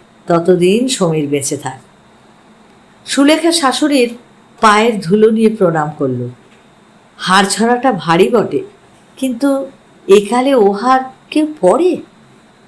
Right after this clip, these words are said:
গৌরী কি ভাববে, কলেজের অনুদি কি ভাববে,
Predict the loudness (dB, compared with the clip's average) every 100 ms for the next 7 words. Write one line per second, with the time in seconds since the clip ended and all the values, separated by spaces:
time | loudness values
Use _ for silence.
0 | _ _ _ 0 4 4 2 -4 -2 -4
1 | 0 0 2 2 0 -4 -20 _ _ _
2 | 0 2 2 2 2 2 0 0 -2 -4
3 | -6 -4 -4 -4 -4